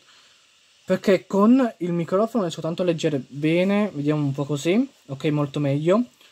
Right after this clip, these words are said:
Preparati per un'avventura tutta nuova nella regione di Paldea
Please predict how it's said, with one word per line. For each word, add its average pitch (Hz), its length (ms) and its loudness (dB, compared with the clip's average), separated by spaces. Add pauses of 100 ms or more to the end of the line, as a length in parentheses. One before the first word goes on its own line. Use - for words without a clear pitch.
(480)
Preparati 262 760 0
per 202 120 -8
un'avventura 165 640 -2
tutta 226 400 -6
nuova 147 280 0
nella 135 160 0
regione 135 380 0
di 185 100 -4
Paldea 147 560 0